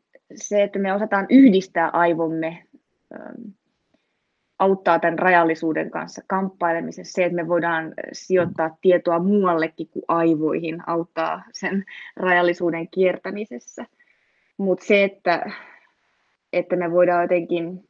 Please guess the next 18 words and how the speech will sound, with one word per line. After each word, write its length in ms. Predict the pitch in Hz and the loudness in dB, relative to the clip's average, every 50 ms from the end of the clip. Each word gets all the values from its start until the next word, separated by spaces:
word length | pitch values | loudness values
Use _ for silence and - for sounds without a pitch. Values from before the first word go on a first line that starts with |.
| _ _ _ _ _ _ _ _ _ _ _ - | _ _ _ _ _ _ _ _ _ _ _ 0
yltää 500 | 202 214 208 196 190 180 170 170 170 - | 2 4 4 4 2 0 -2 -2 -4 -4
parempaan, 600 | - 196 196 202 196 190 175 - - 170 165 170 | -2 0 2 2 2 0 -2 -2 -2 -2 0 2
edellyttää 460 | 180 180 185 175 165 175 175 - 165 165 | 4 6 6 6 6 4 0 -4 -4 -4
sitä, 100 | - 175 | -4 -6
että 140 | 170 - | -4 -4
me 60 | 170 175 | -4 -4
osataan 380 | 180 214 - 208 208 208 214 | -4 -4 -4 -4 -4 0 2
hyödyntää 500 | 247 262 240 214 202 190 - 151 151 160 | 4 6 6 6 6 4 2 -2 -4 -6
sitä 140 | 156 - 160 | -8 -12 -10
tietoa, 380 | - 147 147 147 - 156 143 143 | -6 -6 -6 -4 -4 -6 -6 -6
mitä 240 | - - - 92 | -6 -6 -6 -8
on 120 | 90 - 90 | -8 -8 -8
olemassa, 640 | 92 92 95 101 107 113 123 - - - - - - - - | -6 -6 -6 -6 -6 -8 -10 -12 -16 -16 -16 -16 -14 -12 -10
ja 100 | - 175 | -10 -8
että 120 | - - | -6 -6
me 60 | 165 170 | -6 -6
osataan 420 | 175 185 175 - 180 175 170 165 | -6 -6 -4 -2 -2 -2 -2 -2
ajatella 460 | - 196 208 196 185 - 170 160 160 | -2 0 0 0 0 0 0 -2 -2